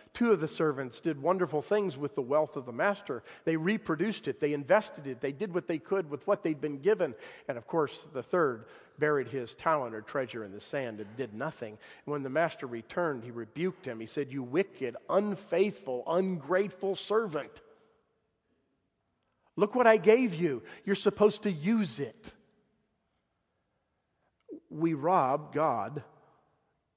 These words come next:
by not using what he's given us. In effect, we take it for ourselves and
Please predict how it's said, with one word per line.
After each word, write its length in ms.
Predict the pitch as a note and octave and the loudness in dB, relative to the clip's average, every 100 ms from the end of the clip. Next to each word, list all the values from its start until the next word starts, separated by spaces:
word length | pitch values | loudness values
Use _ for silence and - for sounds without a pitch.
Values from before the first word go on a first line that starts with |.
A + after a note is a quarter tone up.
| - | -18
by 200 | C#3 C#3+ | -6 -4
not 280 | C#3+ D#3+ C3 | 0 0 0
using 520 | C#3+ G3+ A2+ G#2+ A#2+ C3 _ _ _ _ _ _ _ _ _ _ _ _ _ _ _ - | -2 -4 -4 -10 -14 -16 _ _ _ _ _ _ _ _ _ _ _ _ _ _ _ -18
what 260 | F3+ C3+ | -10 -8
he's 260 | C3 A2+ - | -6 -10 -10
given 300 | C3+ E3+ D#2+ | -8 -6 -8
us. 340 | B1 - - - _ _ _ _ _ _ _ _ _ _ _ _ _ _ _ _ _ _ _ _ | -12 -16 -20 -20 _ _ _ _ _ _ _ _ _ _ _ _ _ _ _ _ _ _ _ _
In 100 | C#3 | -8
effect, 400 | B2+ F#3 E3 - - - - _ _ _ | 2 4 4 0 -20 -20 -20 _ _ _
we 220 | C3+ C#3+ | -6 -6
take 260 | B2 D3+ C#3+ | 0 0 0
it 180 | B2+ - | -4 -4
for 180 | C#3 A2+ | -6 -6
ourselves 800 | G2 - E3 G2+ G#2 A#2+ - - | -6 -4 -2 -2 -6 -14 -18 -14
and 340 | A2+ G#2+ G#2+ | -12 -12 -14